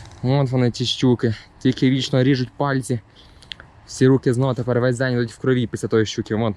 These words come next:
один палець порізаний, другий палець порізаний, третій палець порізаний. Ну, спрацював. І дивіться, друзі, який тут поріз в мене флюра. Так що обов'язково мені треба зараз це перев'язати.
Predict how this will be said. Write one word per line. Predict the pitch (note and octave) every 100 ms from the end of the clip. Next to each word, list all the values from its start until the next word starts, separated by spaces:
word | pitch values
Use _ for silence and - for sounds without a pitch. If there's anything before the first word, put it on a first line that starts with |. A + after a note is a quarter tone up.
| -
один | A2 E3+ E3+
палець | C3+ C3 -
порізаний, | C3 B2 A#2 A2+
другий | G2+ E3 D3
палець | B2+ A#2+ A#2
порізаний, | - A#2+ A#2+ G#2+ G#2+ F#2 -
третій | D3+ D#3 C#3
палець | - A#2 G#2+
порізаний. | - A#2 A2+ G#2+ G#2+ - - - - - - - - - - - - - - - -
Ну, | G#2+ A#2
спрацював. | - C3 - D#3+ A2 A2
І | B2
дивіться, | C#3+ D3+ B2+
друзі, | B2+ B2+ G#2+
який | G#2+ G2+ B2+ A#2+
тут | - - - - - - - - - - - - -
поріз | - C#3 A2+ G#2
в |
мене | A2 G#2+
флюра. | G2+ A#2 A#2 C3+ E3+ - -
Так | A2 -
що | A#2+
обов'язково | A2 A#2 - C3 A2+
мені | A2 G#2
треба | A2 G#2+
зараз | A2 G#2+
це | - A2+ G2+ - - - - - -
перев'язати. | - B2 G#2 G2+ G#2 C#3+ C3